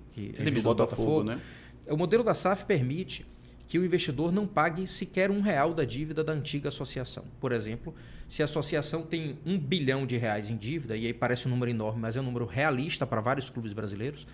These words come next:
Speaker 1: se ela tem um bilhão de reais em dívida, a saf assume, é, o controle do futebol, abre uma nova empresa,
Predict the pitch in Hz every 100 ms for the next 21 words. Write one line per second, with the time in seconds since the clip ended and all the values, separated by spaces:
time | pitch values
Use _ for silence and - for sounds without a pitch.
0 | - - - - 156 160 175 180 190 135
1 | 127 117 113 107 156 127 160 196 - 156
2 | - 123 117 147 147 - - 208 226 226
3 | - - - - - - - 123 127 127
4 | 147 147 131 120 117 135 135 - 104 101
5 | 117 147 147 196 180 131 113 110 147 143
6 | 110 110